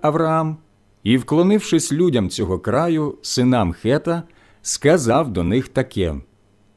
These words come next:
"Якщо така ваша воля, щоб я поховав з посеред себе мого мерця, то послухайте мене і упросіть за мене в Ефрона, Цохарового сина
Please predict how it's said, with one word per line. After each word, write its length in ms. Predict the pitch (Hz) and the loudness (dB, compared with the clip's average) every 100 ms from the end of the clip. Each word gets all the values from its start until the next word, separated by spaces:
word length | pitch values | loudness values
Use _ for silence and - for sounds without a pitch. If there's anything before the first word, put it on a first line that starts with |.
| _ _ _ _ _ _ _ _ _ _ _ _ _ _ | _ _ _ _ _ _ _ _ _ _ _ _ _ _
"Якщо 480 | - 98 120 - 165 | -4 -2 0 2 2
така 420 | 170 156 170 175 | 2 0 2 4
ваша 440 | 104 87 147 - 92 | 2 2 0 0 -2
воля, 520 | 85 156 165 87 71 - _ | 0 0 0 -2 -6 -14 _
щоб 340 | - - 113 | -8 -2 -2
я 220 | 98 139 | 2 2
поховав 760 | 156 143 - 131 160 165 82 - | 2 0 2 2 2 2 0 -6
з 140 | 80 76 | -12 -8
посеред 520 | - 113 131 131 131 | -4 -2 0 0 -2
себе 500 | - 151 131 107 101 | -2 -2 2 0 0
мого 400 | - 95 110 107 | -4 -2 0 0
мерця, 540 | 147 95 - 165 156 82 - _ _ _ _ _ _ _ _ | 0 0 -2 -2 -2 -4 -12 _ _ _ _ _ _ _ _
то 160 | 120 | 2
послухайте 720 | 131 147 - 170 214 175 160 123 | 4 2 2 0 2 2 2 2
мене 460 | 104 120 175 87 - _ | 2 2 0 -2 -6 _
і 160 | 120 135 | 0 0
упросіть 760 | - 175 170 151 143 - 196 131 | 2 2 2 2 0 0 0 0
за 180 | 101 110 | 0 2
мене 540 | 127 185 180 160 139 - | 2 2 0 0 -2 -6
в 200 | 92 107 | -10 -4
Ефрона, 680 | 139 - 160 175 101 73 69 - _ _ | -4 -2 0 2 2 -2 -8 -16 _ _
Цохарового 800 | - 135 104 101 139 147 139 117 | -4 0 0 2 0 0 -2 -2
сина 500 | 127 - 170 98 69 | -2 0 0 0 -4